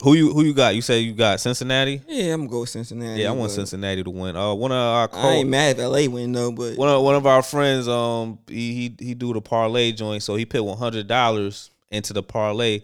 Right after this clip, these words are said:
Speaker 1: and if he hits all four, he get, like, seven thousand. I was like, "Man, I hope you do get that, man."
Speaker 2: Yeah, I'm about to go, I'm
Speaker 1: More
Speaker 2: about
Speaker 1: power.
Speaker 2: to put, put a good ten dollars somewhere. <laughs>
Speaker 1: Yeah, and then, um, there's a lot of people that, like, I'm, I'm just so scared to do it, like, 'cause now, you know what I'm saying?
Speaker 2: <laughs>
Speaker 1: Like,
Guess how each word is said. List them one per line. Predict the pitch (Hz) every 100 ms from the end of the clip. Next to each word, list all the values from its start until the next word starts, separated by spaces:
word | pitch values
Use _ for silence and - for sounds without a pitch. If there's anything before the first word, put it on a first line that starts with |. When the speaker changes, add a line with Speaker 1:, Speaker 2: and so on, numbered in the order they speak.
| - - _ 101
Speaker 1:
and | 98
if | 107
he | 110
hits | 127 110
all | - 113 110
four, | - 123 113 101
he | 113
get, | 110 98
like, | 95 -
seven | 110 104
thousand. | 107 110 104 90 90 90
I | 98
was | 104
like, | 95
"Man, | 98 107
I |
hope | 131 131 147
you |
do | 143 175 151
get | 131 120
that, | 117 110
man." | 117 120 127 131
Speaker 2:
Yeah, | 113
I'm | 123 135
about | 117
to | 120
go, | 117 117 107
I'm |
Speaker 1:
More | 104
Speaker 2:
about | 120 123
Speaker 1:
power. | 131 131
Speaker 2:
to | -
put, | -
put | - 110
a |
good | 117 107 -
ten | 131 120 120
dollars | 127 127 127 127
somewhere. | 120 120 123 127 - _ _ _ _ -
<laughs> | 196 - - 214 - - -
Speaker 1:
Yeah, | 95 98 95
and | 98
then, | 107 110
um, | 107 107 107 104 73
there's | - 269 320
a | 302
lot | 320
of | 294
people | 311 285
that, | 240
like, | 254 214
I'm, | 240 254
I'm | 240
just | 349 -
so | 240 196 160
scared | - - 196 262 240
to | 220
do | 190 370
it, | 196 160
like, | 165 160
'cause | 160 151
now, | 196 226 220
you | 240
know | 220 220
what | -
I'm |
saying? | 147 220 190
Speaker 2:
<laughs> |
Speaker 1:
Like, | 165 160